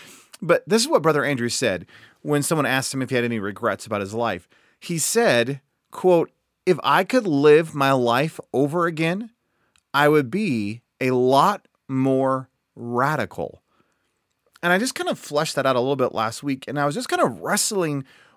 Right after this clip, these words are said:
with that idea of, well, if Brother Andrew, with all of the crazy things that he did for the Lord Jesus Christ, can look back on his life and say, "Well,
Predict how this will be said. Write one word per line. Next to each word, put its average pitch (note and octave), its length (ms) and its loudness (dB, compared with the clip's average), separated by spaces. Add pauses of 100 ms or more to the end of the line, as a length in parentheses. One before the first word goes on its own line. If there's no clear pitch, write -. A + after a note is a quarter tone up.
with F3 160 4
that D#3+ 80 6
idea D3+ 420 4
of, C3+ 80 2
well, D#3 300 2
if D3 140 -2
Brother D#3+ 580 2
Andrew, G#2+ 560 -4 (480)
with D3 160 0 (100)
all F#3+ 240 6
of C4 80 2
the F#3 100 2
crazy D#3+ 480 -2
things D3 240 -4
that A#2+ 80 -4
he E3 240 -8
did G#2+ 380 -2
for B2+ 120 -10
the A#2+ 80 -4
Lord A#2 220 -2
Jesus G2+ 320 -8
Christ, E2+ 420 -8 (320)
can D#3 320 0
look A#3 220 4
back F#3+ 320 2
on C#3 220 2
his A#3+ 300 -2
life A2 280 0
and C3+ 140 -4
say, E3 140 0
"Well, D#3 300 4